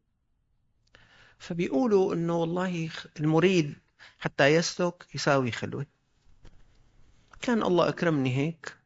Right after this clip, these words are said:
والشيخ أذن لي بالخلوة، وساويت خلوة هيك وأنا وعدد من الأخوة.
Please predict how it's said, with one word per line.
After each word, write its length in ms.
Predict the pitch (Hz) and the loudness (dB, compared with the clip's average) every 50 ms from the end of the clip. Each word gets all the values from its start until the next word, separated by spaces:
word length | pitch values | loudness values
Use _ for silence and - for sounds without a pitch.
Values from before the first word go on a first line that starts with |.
| _ _ _ _ _ _ _ _ _ _ _ - 78 71 69 69 67 65 _ _ _ _ _ _ _ _ _ | _ _ _ _ _ _ _ _ _ _ _ -16 -16 -16 -16 -20 _ _ _ _ _ _ _ _ _ _ _
والشيخ 560 | - - - - - 151 147 - - - - - _ _ _ _ _ _ _ _ _ _ - | -8 -6 -4 -2 0 0 0 -2 -6 -12 -16 -20 _ _ _ _ _ _ _ _ _ _ 2
أذن 300 | 175 160 147 131 120 117 | 2 4 4 4 4 2
لي 200 | 113 113 123 120 | 2 0 -2 -2
بالخلوة، 540 | - 110 - - - - 131 123 143 151 165 | -4 -4 -8 -8 -10 -10 -6 -4 -2 -4 -4
وساويت 440 | 175 170 - - 170 170 160 151 - | -4 -8 -8 -6 -4 -2 -2 -2 -4
خلوة 300 | - - 147 113 123 117 | -6 -10 -8 -4 -2 -2
هيك 200 | 120 120 - - | -2 -4 -6 -8
وأنا 200 | - - 123 117 | -6 -4 -2 2
وعدد 340 | 117 104 104 104 110 104 107 | 2 0 0 0 -4 -6 -6
من 100 | 110 107 | -8 -8
الأخوة. 400 | 104 - 107 - - 120 127 | -6 -8 -10 -10 -10 -10 -10